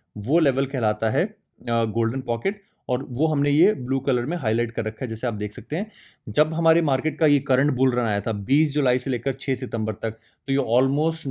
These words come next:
non-stop था। But जैसे ही हमने गोल्डन पॉकेट को क्रॉस किया, उसके बाद से एक प्रॉफिट बुकिंग प्रेशर कह लीजिए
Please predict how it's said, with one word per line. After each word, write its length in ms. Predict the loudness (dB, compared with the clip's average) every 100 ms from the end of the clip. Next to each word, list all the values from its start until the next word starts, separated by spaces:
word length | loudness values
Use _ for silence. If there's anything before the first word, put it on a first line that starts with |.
| -2
non-stop 500 | -2 -2 -2 0 0
था। 320 | 0 -4 -4 _ _ -6
But 120 | -4
जैसे 320 | 0 0 2 2
ही 140 | 2
हमने 240 | 2 0
गोल्डन 340 | 2 0 0 -2
पॉकेट 340 | -4 -4 -6
को 160 | -6 -8
क्रॉस 400 | -4 -2 -2 -2
किया, 320 | -4 -2 -4 _ _ -12
उसके 220 | -8 -6
बाद 340 | -2 -2 -2 -2
से 160 | -2
एक 280 | -2 -2 -6 -6
प्रॉफिट 320 | -6 -4 -6
बुकिंग 360 | -6 -6 -6
प्रेशर 300 | -4 -4 -6
कह 180 | -8 -4
लीजिए 380 | -4 -2 -4